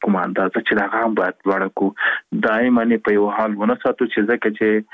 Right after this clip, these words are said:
آه، باید هغوی رشد وکړي ذهناً.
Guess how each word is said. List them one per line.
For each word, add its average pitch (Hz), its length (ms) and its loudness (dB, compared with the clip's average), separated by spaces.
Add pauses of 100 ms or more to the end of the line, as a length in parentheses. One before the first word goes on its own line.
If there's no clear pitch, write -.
(460)
آه، 92 560 0
باید 107 360 -2
هغوی 104 300 2
رشد 110 460 0
وکړي 95 440 0
ذهناً. 98 540 -2